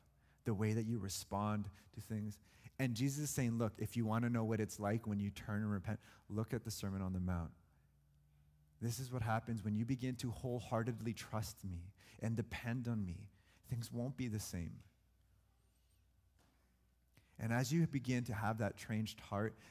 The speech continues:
then you begin to practice and teach others all that Jesus has commanded you to do, which, if you read our passage, is what Jesus calls us to. He says, "All of,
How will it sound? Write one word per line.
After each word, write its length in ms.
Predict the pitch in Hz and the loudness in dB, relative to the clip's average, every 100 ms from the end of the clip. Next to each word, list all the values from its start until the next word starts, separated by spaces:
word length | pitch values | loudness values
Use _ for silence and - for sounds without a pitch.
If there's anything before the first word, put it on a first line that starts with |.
| 117 | -10
then 480 | 107 120 120 135 147 | -2 2 4 4 0
you 120 | 131 | -2
begin 260 | 127 117 117 | 0 0 0
to 300 | - 107 98 - _ _ _ | 0 -2 -2 -12 _ _ _
practice 840 | - 135 135 - 139 127 - - - - _ _ _ | 2 4 6 2 -4 -4 -8 -14 -14 -18 _ _ _
and 160 | 85 92 90 | -8 -8 -6
teach 640 | - 139 95 - - - - _ _ _ _ _ | -4 -2 -2 -6 -12 -12 -16 _ _ _ _ _
others 420 | 123 123 107 98 - | 2 4 4 0 -2
all 200 | 110 113 | -2 0
that 180 | 123 113 | -2 -4
Jesus 400 | - 95 101 92 | -4 -4 -4 -6
has 240 | 90 87 | -6 -8
commanded 500 | - 101 82 87 90 | -6 -4 -2 -4 -4
you 100 | 87 | -6
to 140 | 82 85 | -8 -8
do, 340 | 85 110 82 - - _ _ _ _ _ _ _ _ _ _ | -4 -2 -2 -6 -18 _ _ _ _ _ _ _ _ _ _
which, 180 | 101 - | -8 -6
if 120 | 110 | -2
you 120 | 117 | 0
read 240 | 117 143 139 | 4 4 4
our 80 | 120 | 2
passage, 600 | - 139 127 98 85 90 | 2 0 0 -2 -6 -4
is 180 | 95 98 | -6 -4
what 120 | 101 | -4
Jesus 360 | 107 101 104 | -4 -4 -6
calls 300 | - - 117 | -8 -4 -4
us 100 | 95 - | -4 -10
to. 60 | |
He 60 | 85 | -8
says, 180 | 98 95 | -6 -2
"All 240 | 107 113 | 0 2
of, 120 | 120 | 0